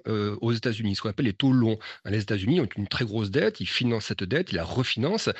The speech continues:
et pour ce faire, ils ont rég-, ils font régulière-, régulièrement appel aux marchés financiers. Si vous avez des taux qui naviguent dans la zone des cinq pour cent avec une dette qui est très élevée, eh bien, c'est, ça devient un problème pour les États-Unis, parce que aussi fort soit-il, aussi, euh, puissant soit-il,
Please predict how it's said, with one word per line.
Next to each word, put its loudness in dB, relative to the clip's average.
et 0
pour -4
ce -2
faire, 0
ils -2
ont 0
rég-, -2
ils -10
font -6
régulière-, 0
régulièrement 0
appel 0
aux 2
marchés -2
financiers. -2
Si -2
vous 2
avez 4
des -6
taux 4
qui -6
naviguent 0
dans 2
la 0
zone 2
des 2
cinq -2
pour -2
cent 2
avec -2
une 4
dette 0
qui -2
est -4
très -2
élevée, 2
eh -4
bien, 2
c'est, 0
ça -4
devient 0
un 2
problème 2
pour -4
les 0
États-Unis, -2
parce -4
que -8
aussi 0
fort -4
soit-il, 0
aussi, 0
euh, 0
puissant 0
soit-il, 0